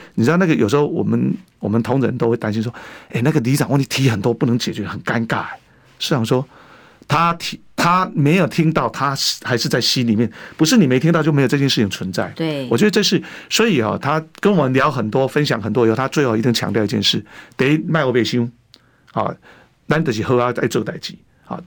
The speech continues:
Speaker 1: 记得市政还是他现阶段最有，最，最关键、最放在前面的。所以我，我们现在就开始，你区政座谈就开始谈。那也因为疫情啦，这两年多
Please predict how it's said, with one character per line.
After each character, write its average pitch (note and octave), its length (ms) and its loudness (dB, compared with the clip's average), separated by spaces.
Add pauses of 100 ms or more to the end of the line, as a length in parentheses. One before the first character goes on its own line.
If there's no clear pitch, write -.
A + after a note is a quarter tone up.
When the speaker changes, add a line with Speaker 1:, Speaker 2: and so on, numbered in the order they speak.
Speaker 1:
记 F3+ 180 2
得 A2 180 -4 (260)
市 - 420 0
政 B2 260 -2
还 - 180 -8
是 G#2+ 140 -4
他 G#2+ 140 -4
现 G#2 260 0
阶 G2+ 160 -4
段 - 240 -4
最 B2 220 0
有， G#2+ 180 -4 (140)
最， C3 200 0 (400)
最 D#3+ 160 0
关 A#2 220 -2
键、 A2+ 180 0
最 G#2+ 380 0
放 B2 180 -2
在 G#2 140 -4
前 - 180 -6
面 A2 160 -6
的。 F3 80 -12 (300)
所 D#3 140 2
以 C3+ 200 -2 (680)
我， A3+ 200 -8
我 A2+ 80 -4
们 G#2+ 100 -2
现 C#3 140 2
在 B2+ 140 2
就 A2+ 160 -2
开 A2+ 180 -2
始， - 180 -4 (200)
你 A2+ 240 -4
区 - 200 -4
政 B2 160 0
座 A#2 140 0
谈 G2+ 140 -8
就 - 100 -10
开 - 100 -8
始 - 120 -8
谈。 - 160 -14 (460)
那 E3+ 120 2
也 C3 140 2
因 D#3+ 100 4
为 E3+ 80 6
疫 F#3 160 4
情 - 220 -2
啦， - 180 -6
这 C#3+ 120 0
两 A2+ 180 0
年 G#2+ 180 -4
多 A#2+ 300 2